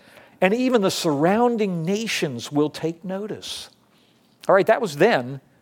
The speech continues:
but this is now. That was the Old Testament. Is there a New Testament counterpart to this? Well, yeah, there is. One place in particular, Second Corinthians chapter nine, Paul says, "The point is this,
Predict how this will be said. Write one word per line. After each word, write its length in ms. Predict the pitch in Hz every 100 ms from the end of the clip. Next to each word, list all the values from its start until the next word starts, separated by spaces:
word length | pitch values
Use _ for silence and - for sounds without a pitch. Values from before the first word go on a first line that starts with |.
| _ _ _ _ _ _ -
but 160 | 139
this 180 | 202 -
is 120 | 139
now. 160 | 180 143
That 140 | 240
was 100 | 285
the 120 | 220
Old 200 | 220 196
Testament. 720 | - 202 190 - 131 104 - - _ _ _ _ -
Is 140 | 190 170
there 180 | 254
a 80 | 160
New 280 | 135 143 220
Testament 540 | - 196 190 202 208 - _ _ -
counterpart 680 | - 151 165 170 180 190 -
to 100 | 185
this? 440 | 196 196 - - _ _ _ _ _ -
Well, 160 | 139
yeah, 140 | 127 143
there 220 | 117 110
is. 520 | 131 101 110 - - - _ _ _ _ _ _ _ _ -
One 180 | 139 135
place 260 | 156 143
in 80 | 135
particular, 540 | - - 156 - 123
Second 400 | 117 156 - 131
Corinthians 600 | - - 151 147 135 123
chapter 420 | - 156 147 - 123
nine, 420 | 131 147 143 127
Paul 280 | - 156 160
says, 320 | - 131 -
"The 80 | 127
point 300 | - 185 156
is 140 | 107
this, 440 | 165 131 - -